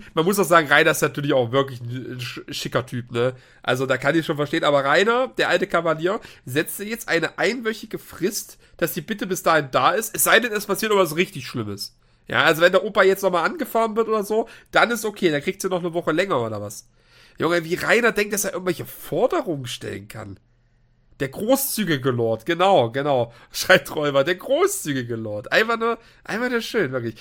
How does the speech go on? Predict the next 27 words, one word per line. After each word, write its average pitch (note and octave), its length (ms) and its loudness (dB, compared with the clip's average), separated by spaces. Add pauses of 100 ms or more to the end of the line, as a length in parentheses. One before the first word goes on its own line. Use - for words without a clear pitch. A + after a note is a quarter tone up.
(140)
Der D3 100 6
Pate G3+ 440 4
stellt D#3+ 260 2
wieder E3+ 200 0
ein D3+ 140 2
Ultimatum. - 1300 -4
<laughs> - 60 -20 (960)
Ah, F#3 640 0
schön. B2+ 380 -8 (800)
Reini, G3 380 6 (240)
Reini F#3 240 4
sieht E3 220 -6
Reini D#3 260 6
am C#3+ 120 4
liebsten D3+ 300 -8
immer C3+ 200 2
Reini B2+ 240 2
schreiben. A2+ 340 -4
Ja, D3 160 6 (300)
Bierbaron, F#3 500 0
das D#3+ 200 -6
kann D#3 140 0
man C#3+ 140 -2
wirklich - 320 -10
auf B2+ 220 -8
jeden C#3+ 280 -4
Fall B2+ 300 0